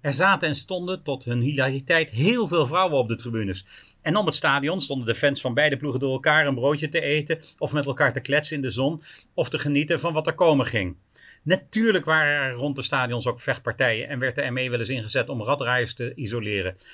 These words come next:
Maar de stemming rondom de stadions was toen veel gemoedelijker dan in Noord-Europa. En dat viel de meeste journalisten op.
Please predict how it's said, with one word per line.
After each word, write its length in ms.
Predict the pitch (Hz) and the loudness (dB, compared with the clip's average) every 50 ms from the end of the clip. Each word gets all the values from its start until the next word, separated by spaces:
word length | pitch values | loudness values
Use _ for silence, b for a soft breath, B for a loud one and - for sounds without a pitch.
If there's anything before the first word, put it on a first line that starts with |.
| B B | B B
Maar 100 | - 123 | -4 -2
de 60 | 123 | -2
stemming 420 | - - - 165 147 151 160 156 139 | -2 0 2 2 2 4 2 2 0
rondom 360 | 123 143 147 135 160 165 165 | 0 0 0 0 0 -2 -2
de 60 | 143 | -4
stadions 580 | - - 170 160 156 156 147 147 151 156 143 - | -4 -2 0 0 2 0 0 -2 -4 -6 -6 -6
was 200 | 131 127 120 - | -6 -8 -8 -4
toen 200 | - 139 135 104 | -2 -2 -2 -2
veel 300 | 95 135 175 196 185 - | -2 -4 -2 -2 -2 -4
gemoedelijker 580 | - 151 160 185 185 160 151 143 151 139 123 | -4 -6 -6 -4 -4 -4 -2 -2 -2 -2 0
dan 180 | 117 143 143 135 | -2 -2 -2 -2
in 100 | 131 135 | 0 0
Noord-Europa. 680 | 139 135 127 123 131 117 107 110 104 98 - 98 82 - B B B B B B B | 0 0 0 -2 -2 0 0 0 0 0 0 -4 -6 -6 B B B B B B B
En 100 | 160 160 | -2 0
dat 180 | 220 208 208 | 0 0 0
viel 200 | - 175 180 156 | -2 -2 -2 -2
de 80 | 135 131 | -2 -2
meeste 400 | 127 127 143 147 139 - - 127 | 0 0 0 0 -2 -4 -6 -6
journalisten 500 | 101 120 127 120 120 120 117 - - - | -6 -6 -4 -4 -4 -4 -4 -4 -6 -4
op. 220 | 127 104 92 - | -4 -4 -6 -6